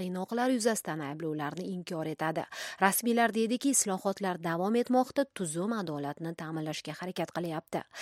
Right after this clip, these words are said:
B M T maxsus vakili Juan Mendes O'zbekistonga borib, vaziyat bilan yaqindan tanishishni istaydi. Toshkent eshikni ochmayapti.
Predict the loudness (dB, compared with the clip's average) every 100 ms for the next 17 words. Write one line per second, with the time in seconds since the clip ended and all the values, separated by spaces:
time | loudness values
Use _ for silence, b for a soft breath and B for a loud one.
0 | B B 6 8 10 8 8 8 4 2
1 | 0 2 2 0 0 2 4 4 4 2
2 | 4 4 4 4 6 8 6 4 B B
3 | 2 4 4 2 2 2 4 4 4 2
4 | 2 2 4 2 2 0 0 0 0 -4
5 | -4 -6 -6 -6 -8 -6 -6 -4 -2 -2
6 | 0 -2 -2 -4 B B -8 -6 -4 -2
7 | 2 2 2 -4 -6 -6 -6 -6 -6 -6
8 | -8 -8 -8 -8